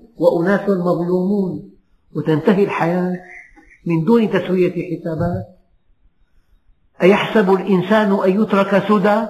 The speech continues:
أفحسبتم أنما خلقناكم عبثا؟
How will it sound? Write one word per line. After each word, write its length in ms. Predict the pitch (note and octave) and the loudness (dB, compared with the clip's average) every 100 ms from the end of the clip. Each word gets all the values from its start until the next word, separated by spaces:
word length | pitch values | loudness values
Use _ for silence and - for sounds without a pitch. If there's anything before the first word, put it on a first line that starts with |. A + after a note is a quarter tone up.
| - - - _ _ _ _ _ _ _ _ _ D3+ | -10 -20 -20 _ _ _ _ _ _ _ _ _ -2
أفحسبتم 720 | E3 D#3 E3 A3 - G3+ F#3+ | 0 0 0 0 2 0 2
أنما 400 | G3+ F#3+ F3+ F3+ | 0 0 0 0
خلقناكم 760 | F3+ F3+ F3+ F3+ F#3 F#3 E3 | 0 0 0 0 0 0 0
عبثا؟ 680 | C#3 F#3+ G#3 G#3 A3 A3+ G#3+ | 0 2 2 0 -2 -4 -8